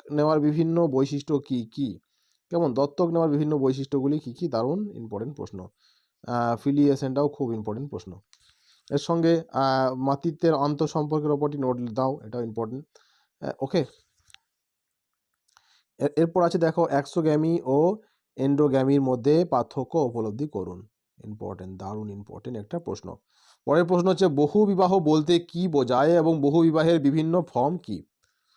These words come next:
ওকে, বহু বিবাহ বলতে কী বোঝায় এবং বহু বিবাহের বিবাহ-, বিভিন্ন ফর্ম কী? ওকে, তো এটাও দারুণ ইম্পর্টেন্ট প্রশ্ন। ঠিক আছে, পরের প্রশ্নে যাই, বিবাহের উন্মুক্ত ও বন্ধ ব্যবস্থা বলতে কী বোঝায়? সোশিওলজি পেপারের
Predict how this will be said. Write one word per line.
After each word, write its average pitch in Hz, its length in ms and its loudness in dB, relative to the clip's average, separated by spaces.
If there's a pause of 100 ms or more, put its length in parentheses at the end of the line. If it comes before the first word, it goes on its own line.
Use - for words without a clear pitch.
(260)
ওকে, 151 220 0
বহু 135 220 2
বিবাহ 175 200 4
বলতে 170 300 2
কী 170 120 -4
বোঝায় 175 380 2
এবং 160 240 0
বহু 147 140 2
বিবাহের 165 520 2
বিবাহ-, 139 300 0
বিভিন্ন 156 360 0
ফর্ম 151 480 -4 (680)
কী? 123 240 -4 (320)
ওকে, 160 260 2 (360)
তো 156 160 0
এটাও 160 380 2
দারুণ 139 320 0
ইম্পর্টেন্ট 127 460 -4
প্রশ্ন। 95 300 -12 (1500)
ঠিক 175 120 0
আছে, 196 260 0 (160)
পরের 156 200 2
প্রশ্নে 175 240 2
যাই, 185 180 6
বিবাহের 175 380 4
উন্মুক্ত 196 460 2
ও 165 420 4
বন্ধ 175 340 2
ব্যবস্থা 160 580 4
বলতে 139 440 2
কী 131 300 -6
বোঝায়? 110 500 -6
সোশিওলজি 120 460 -8
পেপারের 135 460 0